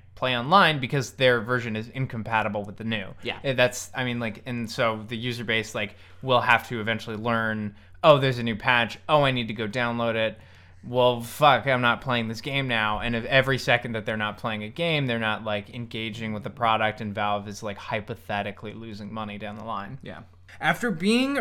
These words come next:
Speaker 1: rejected by Microsoft, Yahoo, and Real Networks, Valve decides to design their own client in order to pr-, improve post-launch support for their games. This client would become Steam.
Speaker 2: Steam.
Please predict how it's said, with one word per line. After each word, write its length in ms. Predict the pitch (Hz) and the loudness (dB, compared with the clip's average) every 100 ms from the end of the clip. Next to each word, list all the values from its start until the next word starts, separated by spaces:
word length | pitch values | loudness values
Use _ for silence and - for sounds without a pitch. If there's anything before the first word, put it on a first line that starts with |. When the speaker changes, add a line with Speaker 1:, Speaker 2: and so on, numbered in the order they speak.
| 170 | -2
Speaker 1:
rejected 540 | 165 156 170 - 208 | -4 -2 -2 -2 -6
by 140 | 156 | -4
Microsoft, 840 | 131 139 175 214 208 226 226 226 139 | -4 -2 -2 -2 0 2 2 0 2
Yahoo, 520 | 135 160 - 202 196 | 4 4 0 -2 -2
and 260 | 127 117 | -6 -8
Real 260 | 120 139 160 | -4 -4 -2
Networks, 600 | 139 135 - 107 - - | 0 -2 -2 -12 -14 -16
Valve 420 | 131 135 135 165 | -4 2 2 2
decides 500 | 175 143 120 120 - | -2 0 2 2 -4
to 100 | - | -12
design 460 | 135 139 139 135 147 | -10 -4 0 2 2
their 240 | 143 - | 0 -2
own 260 | 175 196 220 | 2 2 2
client 460 | 208 135 123 120 | -2 -4 -4 -8
in 140 | 120 143 | -8 -6
order 180 | 139 147 | -4 -6
to 120 | 160 | -6
pr-, 200 | 156 156 - | -8 -8 -4
improve 640 | 151 143 - 165 165 185 - | -2 -2 -4 0 2 2 -2
post-launch 560 | - 143 - 139 135 | -2 -2 -2 -2 -2
support 380 | - - 139 120 | -4 -8 -8 -8
for 100 | - | -6
their 120 | 135 | -6
games. 480 | 131 156 147 110 95 | -4 -2 -2 -2 -6
This 180 | - 135 | -8 -6
client 280 | - 143 131 | 0 0 0
would 100 | 135 | -4
become 460 | 147 127 107 120 - | -4 -4 -6 -6 -10
Steam. 240 | - 170 | -6 4
Speaker 2:
Steam. 340 | 165 143 110 | 6 6 4